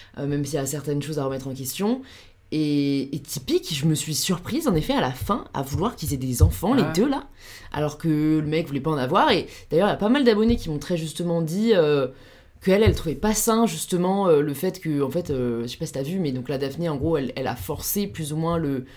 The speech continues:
Speaker 1: le mec à en avoir, même si au fond, tu sens qu'il en voulait, que c'est juste qu'il voulait tenir la promesse faite à son père. M-, mais c'est vrai que je me suis dit, c'est, c'est fou, quoi, à quel point mon cerv-, mon cerveau a été, euh,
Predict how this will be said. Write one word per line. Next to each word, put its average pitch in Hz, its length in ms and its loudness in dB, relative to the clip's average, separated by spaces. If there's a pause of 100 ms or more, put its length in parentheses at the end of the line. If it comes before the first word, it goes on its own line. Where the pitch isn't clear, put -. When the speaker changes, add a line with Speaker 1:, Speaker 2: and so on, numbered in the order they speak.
(400)
Speaker 1:
le 156 120 -2
mec 180 220 2
à 175 40 0
en 156 100 0
avoir, 185 380 4
même 160 160 2
si 185 180 0
au 185 60 4
fond, 226 400 4
tu 160 120 -6
sens 196 220 -2
qu'il 165 200 -2
en 165 80 4
voulait, 190 340 2
que 190 80 -8
c'est 151 80 -6
juste 165 180 -6
qu'il 147 400 -6
voulait 147 200 -6
tenir 160 280 0
la 127 120 -2
promesse 160 320 -4
faite 151 80 -2
à 143 80 0
son 160 140 -4
père. 220 220 2 (1000)
M-, 190 260 2
mais 202 200 6
c'est 190 180 2
vrai 233 220 4
que 269 100 2
je 165 80 4
me 156 60 2
suis 139 160 -4
dit, 226 180 -4
c'est, 160 300 0
c'est 151 160 2
fou, 240 220 -4
quoi, 180 240 4
à 165 60 2
quel 156 200 0
point 220 180 0
mon 180 100 2
cerv-, 170 460 -2
mon 160 140 0
cerveau 175 340 2
a 196 80 6
été, 214 400 2
euh, 143 280 4